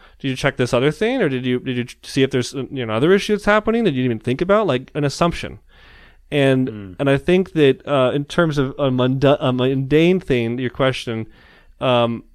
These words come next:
Speaker 1: that, that, you know, is part of the bigger process here is to, is to be willing to fail, be willing to try something new, be willing to examine every step of the process, and not just make an assumption like, "Well, this is a,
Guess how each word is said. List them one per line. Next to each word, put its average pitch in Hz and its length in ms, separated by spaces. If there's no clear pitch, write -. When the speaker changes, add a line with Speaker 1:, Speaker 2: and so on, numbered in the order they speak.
Speaker 1:
that, 135 480
that, 120 280
you 143 100
know, 117 120
is 113 100
part 143 240
of 123 60
the 117 80
bigger 127 320
process 139 540
here 110 300
is 170 280
to, 170 580
is 156 160
to - 100
be 156 140
willing 143 300
to 151 160
fail, 120 460
be 123 140
willing 123 280
to 135 40
try 120 280
something 127 340
new, 113 400
be 135 160
willing 131 280
to 123 320
examine 123 480
every 135 220
step 143 160
of 143 60
the 123 80
process, 120 720
and 135 260
not 160 260
just 165 240
make 151 140
an 147 80
assumption 139 340
like, 127 140
"Well, 160 460
this 240 180
is 196 160
a, 160 340